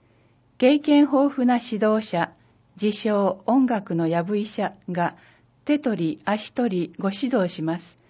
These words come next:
ぜひ心に響く男声合唱の醍醐味を味わってみませんか？伏せ。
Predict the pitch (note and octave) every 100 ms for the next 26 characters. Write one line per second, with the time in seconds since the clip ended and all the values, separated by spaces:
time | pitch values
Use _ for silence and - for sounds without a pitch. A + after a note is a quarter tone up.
0 | _ _ _ _ _ _ G#3 G3+ C#4 -
1 | F#3 - - A3+ C4+ C#4+ C#4 A3+ F#3+ F#3+
2 | G#3 G3+ E3+ D#3+ F#3+ A3+ C4 - C#4 C4+
3 | C4 C4 - F#3 E3 E3 E3 G3+ A3 G#3+
4 | F#3+ D3+ E3 - - _ G3+ G#3 C4+ C4+
5 | C#4 - F3 - F#3+ G3 A3 A3 A#3 D#3+
6 | - G3+ - _ _ _ _ _ _ _
7 | _ _ _ - A3 - C4 -